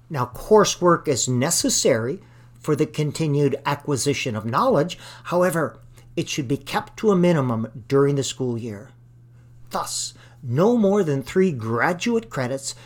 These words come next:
should be taken in any semester. Anything more than this detracts from teachers' learning, as well as their classroom preparation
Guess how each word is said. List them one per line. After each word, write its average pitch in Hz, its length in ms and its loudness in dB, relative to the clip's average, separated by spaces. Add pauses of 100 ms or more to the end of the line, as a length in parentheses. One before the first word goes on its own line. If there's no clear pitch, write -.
should 160 300 -4
be 202 100 -2
taken 143 400 -2
in 131 220 -6
any 143 280 -4
semester. 117 640 -8 (960)
Anything 196 460 6
more 170 260 4
than 156 240 2
this 127 280 -2
detracts - 1000 -2
from 214 240 -6
teachers' 175 540 -6
learning, 175 460 0 (340)
as 165 240 0
well 170 260 6
as 147 160 4
their 113 200 -4
classroom 123 580 -4
preparation 117 760 -8